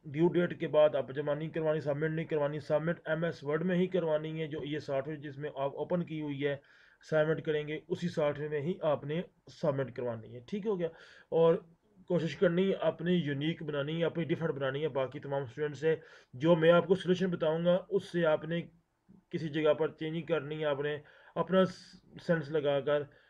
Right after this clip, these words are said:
अपना माइंड लगाकर, ताकि आप दूसरों से यूनिक बना लें। मैं यहाँ पर आंसर देता हूँ, आपको आइडिया देता हूँ, ताकि आप उस तरह के आप स-, सेम ना करें बल्कि अपनी यूनिक बनाएं चेंज करके। ठीक है,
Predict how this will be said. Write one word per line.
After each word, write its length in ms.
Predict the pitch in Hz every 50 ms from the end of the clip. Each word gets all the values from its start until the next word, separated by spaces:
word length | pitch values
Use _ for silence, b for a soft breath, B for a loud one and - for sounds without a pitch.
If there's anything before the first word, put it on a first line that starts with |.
| b b b -
अपना 320 | 151 151 - 165 165 165 165
माइंड 380 | 156 151 147 156 165 147 160
लगाकर, 380 | 160 127 143 135 139 135 151 151
ताकि 360 | 147 - 143 139 139 - 151
आप 260 | 147 143 147 143 175
दूसरों 420 | 180 160 135 127 143 139 120 151 147
से 120 | 147 160
यूनिक 400 | 147 160 175 156 151 151 - 135
बना 220 | 135 127 120 117
लें। 100 | 120 139
मैं 200 | 156 160 165 175
यहाँ 200 | 180 180 180 175
पर 200 | 175 180 190 185 - -
आंसर 280 | 175 175 170 - 220
देता 260 | 196 175 165 - -
हूँ, 200 | 165 180 185 190 -
आपको 300 | 160 156 139 - - - -
आइडिया 220 | 165 156 156 160
देता 200 | 143 135 120 131
हूँ, 120 | 127 123 117 b b b b b b _
ताकि 260 | 160 160 156 151 180
आप 200 | 160 147 139 139
उस 240 | - 180 143 - -
तरह 180 | 160 156 156 160
के 120 | 156 190
आप 360 | 196 - 156 156 143 135 - -
स-, 240 | - - - - - - - - 139
सेम 460 | 143 139 135 - - 156 160 165 165
ना 120 | 175 180
करें 200 | 180 180 180 175
बल्कि 180 | 165 151 143 170
अपनी 200 | 156 143 160 165
यूनिक 380 | 160 147 143 143 151 147 147 143
बनाएं 320 | 147 135 127 131 147 131
चेंज 320 | - - 151 139 131 127
करके। 340 | 117 120 110 107 - 113 117 b b b b b b b b -
ठीक 160 | 214 220 214
है, 140 | 190 180